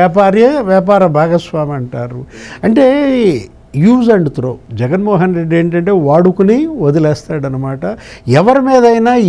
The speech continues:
ఏదైనా చేయగలడు తన యొక్క అధికారం కోసం, తన యొక్క అవినీతి సంపద నిలబెట్టుకోవడం కోసం.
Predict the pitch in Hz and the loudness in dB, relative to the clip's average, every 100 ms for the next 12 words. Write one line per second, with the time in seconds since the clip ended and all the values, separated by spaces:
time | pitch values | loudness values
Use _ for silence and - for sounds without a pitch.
0 | 175 202 208 208 220 208 170 170 175 185 | 4 4 4 2 0 0 0 0 2 2
1 | 180 165 156 147 151 123 139 120 139 180 | 2 0 0 -2 -2 -4 -4 -2 0 2
2 | 180 170 151 170 - 196 233 - - - | 0 0 -2 -4 -4 -6 -8 -12 -20 -12
3 | - 180 180 160 175 170 147 147 180 196 | -2 0 0 0 0 0 0 2 2 2
4 | 185 156 170 165 196 190 214 254 269 135 | 0 -2 0 0 2 2 2 0 -4 -2
5 | 143 180 185 190 165 170 160 151 170 160 | 0 2 0 0 -2 -2 -2 -4 -4 -4